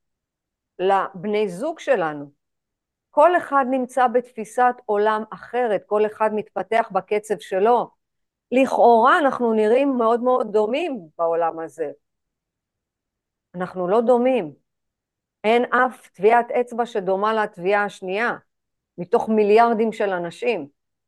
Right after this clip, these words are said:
מטורף, כמה בורא עולם הוא, הוא עצ-, עוצמתי. לכן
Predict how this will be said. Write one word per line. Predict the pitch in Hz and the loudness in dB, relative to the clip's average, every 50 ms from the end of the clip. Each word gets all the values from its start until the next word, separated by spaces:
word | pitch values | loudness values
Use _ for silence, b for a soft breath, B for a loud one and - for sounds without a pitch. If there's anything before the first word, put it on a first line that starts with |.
| _ _ - | _ _ -8
מטורף, | 170 180 180 - 208 208 226 285 339 370 240 - - - _ _ _ _ _ _ | -8 -4 0 2 2 4 4 2 2 2 -2 -4 -6 -12 _ _ _ _ _ _
כמה | - 233 233 247 254 262 | 2 2 2 4 4 2
בורא | 233 202 214 214 233 240 | 2 4 4 4 6 4
עולם | 240 240 233 240 240 240 | 4 6 4 4 2 2
הוא, | 233 226 226 233 - | -2 -4 -4 -6 -6
הוא | - 208 | -6 -6
עצ-, | 190 185 _ - - - _ _ - | -6 -8 _ -20 -20 -20 _ _ -12
עוצמתי. | - 185 - - - 190 175 170 175 - 247 254 214 - - _ _ _ _ _ _ _ _ _ _ _ _ _ _ - | -12 -12 -12 -10 -8 -6 -6 -6 -6 -6 -6 -6 -6 -6 -8 _ _ _ _ _ _ _ _ _ _ _ _ _ _ -10
לכן | 185 180 - - 254 294 330 339 | -8 -6 -2 0 0 0 0 -2